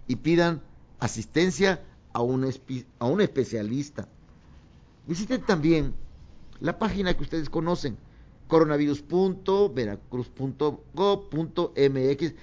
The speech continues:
para que ahí vean en qué situación se encuentra su municipio. Por hoy, muchísimas gracias por su atención. Que pasen ustedes buen, buen, muy buenas noches.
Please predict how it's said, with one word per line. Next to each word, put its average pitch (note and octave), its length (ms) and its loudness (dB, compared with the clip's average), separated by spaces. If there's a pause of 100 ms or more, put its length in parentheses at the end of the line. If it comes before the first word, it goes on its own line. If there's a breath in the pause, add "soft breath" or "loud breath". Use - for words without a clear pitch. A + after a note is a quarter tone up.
(180 loud breath)
para D3+ 240 4
que C#3+ 120 0
ahí G#3+ 320 2 (140)
vean E3 340 4 (160)
en A#2+ 200 -4
qué G3 200 2
situación F3 640 -4 (140 loud breath)
se - 140 -6
encuentra A#2+ 420 -2
su D3+ 180 -4
municipio. C#3 640 0 (680 soft breath)
Por C3 140 0
hoy, D3+ 280 2 (200 loud breath)
muchísimas D#3 520 -4
gracias C3+ 380 0
por A2+ 200 -6
su F3 140 0
atención. D#3+ 560 0 (220 loud breath)
Que A#2+ 120 2
pasen E3 440 2
ustedes D3 440 2
buen, C#3+ 240 2 (200)
buen, E3 220 4
muy B3+ 100 4
buenas C3+ 220 4
noches. D#3 220 0